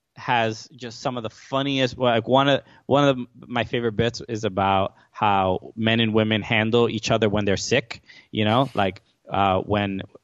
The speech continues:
this, he's like, I love my woman be-, because when I'm sick, she will do anything to, to make me get better. But when she's sick, I'm like, you know, "Get the hell away from me." Like, you, I,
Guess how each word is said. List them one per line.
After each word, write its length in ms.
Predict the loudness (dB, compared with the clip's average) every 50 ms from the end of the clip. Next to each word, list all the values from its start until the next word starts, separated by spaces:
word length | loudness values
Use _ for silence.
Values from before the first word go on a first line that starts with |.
| _ -10
this, 300 | -10 -4 0 0 0 0
he's 240 | 0 2 2 2 2
like, 140 | 2 2
I 120 | 0 0 2
love 200 | 2 2 2 2
my 140 | 2 0 2
woman 360 | 2 0 -2 -2 -4 -6 -8
be-, 140 | -10 -10 -12 _ -10
because 560 | -10 -8 -2 0 0 0 0 -2 -4 -8 -12 -18 -20 -20 -20 _ _ _ _
when 180 | -6 -4 -2 0
I'm 140 | 0 0 -2
sick, 420 | -2 0 0 0 0 0 -4 -12 _
she 240 | -14 -8 -4 -2 0
will 520 | 2 2 4 4 4 2 0 -2 -6 -10 _ _ _ _ _ -2
do 180 | 2 4 6 6
anything 600 | 4 2 -2 -4 -4 -2 0 0 0 -2 -4 -8 -12 _ _ _ _ _ -8
to, 140 | -4 -4 -2
to 140 | -2 0 0
make 160 | 0 0 -2
me 80 | -2 -4
get 180 | -4 -4 -2 0
better. 220 | 2 2 2 2
But 280 | 2 0 0 0 -2 -4
when 140 | -4 -4
she's 300 | -4 -2 0 0 0 2
sick, 300 | 2 2 2 0 0 -4 -10 -20 -20 -20 -16 -6 -2
I'm 160 | 0 0 2
like, 340 | 2 2 0 0 -4 -8 -14 -20 _
you 160 | -4 -2 0
know, 120 | 0 2 2
"Get 140 | 0 0 0
the 40 | 2
hell 120 | 2 4
away 160 | 4 4 4
from 180 | 2 0 -2 -2
me." 160 | -2 -2 -2
Like, 160 | -2 -4 -4 -6
you, 140 | -6 -6 -4 -2
I, 220 | -2 -2 0 0